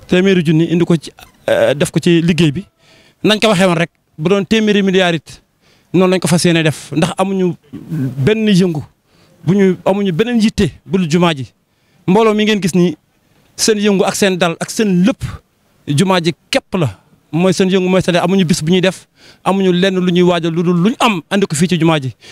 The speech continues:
Ñoom it ñu am qualité gu kawe ba tax ñu wo-, ñu, ñu yaatal liggéey bi ci képp koo xam ne ñu ngi seq ak moom wala képp koo xam ne mu ngi dégg kàddu yi mu xam ne lu ñu jox ñun daan ko andi fii te noonu it la demee. Euh, ba tax na kon, euh, euh,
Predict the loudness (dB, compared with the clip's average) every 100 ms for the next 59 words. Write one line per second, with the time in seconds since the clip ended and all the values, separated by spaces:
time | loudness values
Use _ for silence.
0 | -6 0 2 2 0 -2 0 0 0 0
1 | 0 0 0 -2 _ -20 _ _ _ _
2 | -4 -2 -4 -6 -8 -2 0 2 2 2
3 | 2 4 4 4 2 0 -2 -4 -6 -2
4 | 0 0 -4 -6 -18 -20 -6 -2 -2 -4
5 | _ _ _ -6 -4 -4 -2 -2 0 0
6 | 0 -2 -2 -2 -2 0 -2 -2 -8 -20
7 | -10 -2 0 0 -4 -4 -4 -2 0 0
8 | 0 -2 -2 -2 -2 -4 -4 -8 -10 _
9 | -10 -4 -2 0 -2 -4 -4 -8 -8 -4
10 | 0 2 2 2 0 -2 -2 -2 -4 -4
11 | -4 0 -2 -2 _ 0 2 2 2 0
12 | -2 -2 -2 -6 -10 _ _ -20 -20 -8
13 | -4 -2 -2 -2 -2 0 -2 -2 0 2
14 | 2 -2 -8 -10 -8 -4 -4